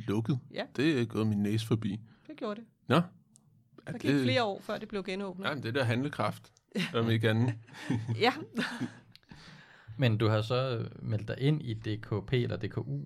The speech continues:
Speaker 3: før du kommer med i
Speaker 2: Aldrig
Speaker 3: Kom
Speaker 2: D K U,
Speaker 3: S?
Speaker 2: men jeg meldte mig ind i D K P,
Speaker 3: Okay,
Speaker 2: ja.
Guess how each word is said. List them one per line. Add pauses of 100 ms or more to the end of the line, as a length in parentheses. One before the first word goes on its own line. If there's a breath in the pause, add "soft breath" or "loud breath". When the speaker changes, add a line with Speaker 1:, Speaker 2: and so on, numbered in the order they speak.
(160)
Speaker 3:
før
du
kommer
med
i (120)
Speaker 2:
Aldrig
Speaker 3:
Kom
Speaker 2:
D
K
U,
Speaker 3:
S?
Speaker 2:
men
jeg
meldte
mig
ind
i
D
K
P,
Speaker 3:
Okay,
Speaker 2:
ja.